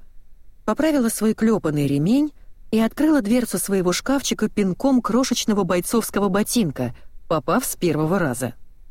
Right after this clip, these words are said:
И учебники отправились туда. Все. Книжка за книжкой. С каждым закинутым в шкаф килограммом у меня на душе становилось легче,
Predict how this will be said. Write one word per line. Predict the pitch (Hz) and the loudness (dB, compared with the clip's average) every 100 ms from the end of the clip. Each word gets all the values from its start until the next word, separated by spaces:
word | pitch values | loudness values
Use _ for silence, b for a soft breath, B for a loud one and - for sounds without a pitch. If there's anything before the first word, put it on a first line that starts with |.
| - - - - | -16 -16 -18 -6
И | 220 233 | 2 2
учебники | 226 - 330 349 - | 2 2 2 2 2
отправились | 277 - 180 175 220 - | -2 0 0 2 0 0
туда. | 190 156 123 117 - - - - | -2 0 -2 -6 -14 -20 -20 -10
Все. | - 294 151 - - - - - - - - - | -4 -2 -2 -4 -16 -20 -20 -20 -20 -20 -20 -6
Книжка | - 247 285 - 269 | 2 4 4 2 0
за | 185 185 | 0 -2
книжкой. | - 156 - - 117 - - - - - - - - - - | -2 -2 -2 -4 -8 -8 -20 -20 -20 -20 -18 -18 -18 -18 -10
С | - | -2
каждым | 294 294 208 214 | 0 2 2 0
закинутым | 175 214 254 220 - 196 | 0 0 2 2 2 -2
в | |
шкаф | - - 220 - | -2 -2 -2 0
килограммом | 170 165 165 233 254 156 120 120 b b - - | 0 0 0 0 0 -2 -4 -8 b b -20 -6
у | 214 | 2
меня | 220 254 302 | 4 4 4
на | 247 | 4
душе | 202 - 240 | 2 0 -2
становилось | - 214 202 226 214 - | 0 0 2 2 2 2
легче, | 226 190 - - 117 | 2 2 0 -6 -6